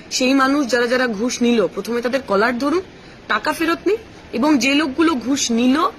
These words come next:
বিভিন্ন এলাকায় পাড়ায় পাড়ায় যে ছোট বড় নেতা মস্তানরা এজেন্টের মতো কাজ করেছিলেন, তাদের দৃষ্টান্তমূলক শাস্তি চাই। দৃষ্টান্তমূলক শাস্তি হলে তবেই আগামী দিনে আমার পরিবারের ছেলেমেয়েদের চাকরি বিক্রির আগে,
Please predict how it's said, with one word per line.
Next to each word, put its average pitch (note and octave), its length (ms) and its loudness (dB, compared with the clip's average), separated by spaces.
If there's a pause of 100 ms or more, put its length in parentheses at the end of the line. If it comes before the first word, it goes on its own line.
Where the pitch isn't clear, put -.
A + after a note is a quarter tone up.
(420)
বিভিন্ন F4 480 4
এলাকায় C#4+ 440 0
পাড়ায় C4+ 280 2
পাড়ায় B3+ 300 0
যে A#3+ 140 0
ছোট A#3 260 -4
বড় A#3 340 2
নেতা A3+ 280 -2
মস্তানরা A#3+ 640 -2 (440)
এজেন্টের D#4 460 2
মতো D#4 200 0
কাজ A#3+ 220 -2
করেছিলেন, C4 480 -2 (280)
তাদের B3+ 300 -2
দৃষ্টান্তমূলক D#4 800 0
শাস্তি A3+ 380 -6
চাই। E3 240 -6 (500)
দৃষ্টান্তমূলক E4+ 760 2
শাস্তি C#4 380 -2
হলে A3+ 340 2 (520)
তবেই D4 400 2
আগামী C#4 380 0
দিনে A#3+ 320 0
আমার B3+ 340 2
পরিবারের B3+ 380 0
ছেলেমেয়েদের A#3 520 0 (400)
চাকরি A#3+ 320 -2
বিক্রির C#4 380 0
আগে, C4 320 -2